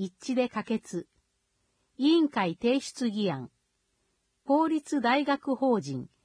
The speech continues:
周南公立大学の開学に関する要望決議。九月定例会、第七回。議案等の議決結果。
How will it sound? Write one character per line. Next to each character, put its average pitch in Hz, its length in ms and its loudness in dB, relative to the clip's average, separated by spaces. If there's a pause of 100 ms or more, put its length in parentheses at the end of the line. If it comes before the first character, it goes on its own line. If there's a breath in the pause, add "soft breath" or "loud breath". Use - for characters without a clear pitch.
(140)
周 330 360 2
南 202 260 2
公 294 240 4
立 302 260 -2
大 294 220 4
学 196 260 -6
の 143 280 -4
開 277 280 2
学 311 280 -2
に 277 160 4
関 262 240 0
す - 240 -6
る 151 180 -4
要 240 240 6
望 233 220 4
決 165 400 -6
議。 - 180 -14 (1300)
九 330 140 -2
月 - 340 -2
定 269 280 2
例 233 180 0
会、 143 300 -10 (520)
第 190 380 -4
七 170 320 -4
回。 151 300 -12 (1040)
議 233 200 2
案 320 200 2
等 294 300 0
の 147 220 -4
議 170 200 -4
決 - 320 -4
結 220 180 -4 (120)
果。 - 140 -10